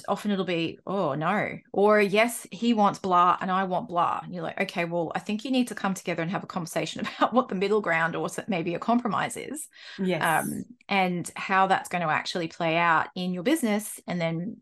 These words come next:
Speaker 1: so it's, it's a, it's, it's quite an all-encompassing process, but it is very much focused on the financial side, which then flows over into life because it then impacts the
Speaker 2: Yes.
Speaker 1: decisions that you make.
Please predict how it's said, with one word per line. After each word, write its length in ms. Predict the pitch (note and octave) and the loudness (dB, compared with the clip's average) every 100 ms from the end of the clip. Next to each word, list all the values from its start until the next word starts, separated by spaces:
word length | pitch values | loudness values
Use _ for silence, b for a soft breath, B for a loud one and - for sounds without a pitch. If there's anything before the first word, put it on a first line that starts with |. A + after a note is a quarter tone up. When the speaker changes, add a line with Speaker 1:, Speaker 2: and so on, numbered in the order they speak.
| _ | _
Speaker 1:
so 180 | - F#3+ | 0 0
it's, 200 | - - B B - | 0 -4 B B -4
it's 180 | G3+ A3 | -2 2
a, 440 | G3+ G3+ C#3+ - - | 4 4 2 -2 -4
it's, 180 | G#3+ - | -4 -2
it's 180 | G#3+ | -2
quite 260 | - A3+ B3 | 2 2 6
an 80 | B3+ | 6
all-encompassing 720 | A#3 F#3+ - F3+ F#3 - D3+ | 6 2 0 -4 -4 -8 -6
process, 480 | - F#3 - - - | -2 -2 -2 -4 -4
but 140 | F#3 | -6
it 120 | F3+ | -2
is 160 | F#3+ F#3 | -2 0
very 220 | F#3+ F#3+ | 0 2
much 240 | E3+ - - | 0 -2 -4
focused 400 | - - D#3+ E3+ | -6 -6 -6 -6
on 120 | D#3 | -6
the 80 | E3 | -6
financial 540 | - D3 F#3 - G3 | -6 -2 -2 -2 -4
side, 400 | - A3+ D#4+ G4 B B _ | -2 0 0 -4 B B _
which 480 | F3+ F3+ - - - | -4 -4 -4 -6 -6
then 280 | E3 G3 F#3+ | -2 0 0
flows 380 | - F#3 F3 F3 | -2 0 0 2
over 280 | F3+ F3 E3+ | 0 0 -2
into 400 | - F3 - E3+ | -2 -6 -6 -4
life 460 | F3+ G#3+ - - - _ | 0 0 -2 -12 -20 _
because 240 | F#3 F#3 E3 | -8 -6 -6
it 80 | E3+ | -4
then 140 | F3+ | -2
impacts 340 | D3+ D3 C#3+ | -2 -4 -8
the 60 | E3 | -10
Speaker 2:
Yes. 80 | E3+ | -8
Speaker 1:
decisions 380 | - F3 F3 E3 | -6 -4 -4 -6
that 100 | - | -8
you 100 | E3+ | -4
make. 340 | E3 C#3+ - | -2 -2 -6